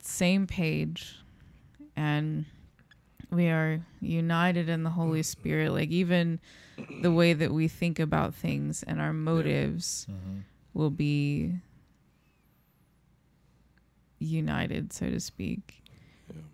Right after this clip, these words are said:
Speaker 2: Yeah.
Speaker 1: Um, 'cause I know, like, we've kind of been talking about unity from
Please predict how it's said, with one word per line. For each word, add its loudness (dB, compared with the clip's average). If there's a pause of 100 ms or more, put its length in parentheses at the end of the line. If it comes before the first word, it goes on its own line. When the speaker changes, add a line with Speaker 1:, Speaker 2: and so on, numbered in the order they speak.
(380)
Speaker 2:
Yeah. 4
Speaker 1:
Um, -2 (4000)
'cause 6
I 8
know, 8
like, 4
we've 4
kind 6
of 4
been 2
talking 0
about 0 (1080)
unity 2
from -2